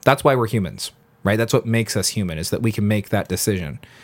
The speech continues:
And so whether you choose to eat meat, for example, for ethical reasons or not, that's entirely your own belief system. Whether you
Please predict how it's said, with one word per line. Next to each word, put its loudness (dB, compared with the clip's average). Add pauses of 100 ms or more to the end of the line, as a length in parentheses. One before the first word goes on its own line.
(400)
And 2
so 2
whether 4
you 0
choose 0
to 0
eat 0
meat, 0
for 4
example, 0
for -2
ethical 0
reasons 0
or 0
not, 0
that's -4
entirely 0
your 6
own 2 (140)
belief 2
system. -4 (720)
Whether 2 (140)
you 2